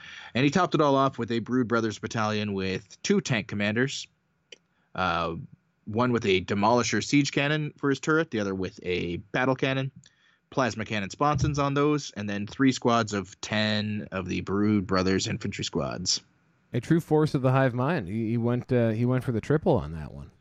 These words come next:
Speaker 1: He did. He took a little bit of everything.
Speaker 2: Just a s-, pinch of spice from everything nice.
Speaker 1: Yep.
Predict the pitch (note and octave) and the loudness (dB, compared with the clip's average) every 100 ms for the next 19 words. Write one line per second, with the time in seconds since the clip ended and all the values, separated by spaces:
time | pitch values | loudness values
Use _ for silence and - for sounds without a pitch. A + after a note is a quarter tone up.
0 | _ - G#2 G#2 E3 B2+ G2 A#2 A2+ - | _ 2 4 6 6 4 4 0 0 -4
1 | G2 G#2 D3 F#3+ G3+ A3 G#3+ C3 G2 - | -2 2 4 6 6 4 4 2 0 -4
2 | F#2+ F#2 F2 - - - - - - - | -6 -6 -10 -16 -16 -16 -14 -16 -16 -18
3 | - - - - - D3+ F#2+ - - A#2+ | -20 -20 -20 -12 -6 -4 -6 -10 0 0
4 | A2+ - - F2+ G#2 G#2 G2+ F#2+ D2 - | 0 -6 -10 -4 -2 -2 -4 -6 -10 -12
5 | - - _ _ _ _ _ - G#2 | -14 -18 _ _ _ _ _ -12 -10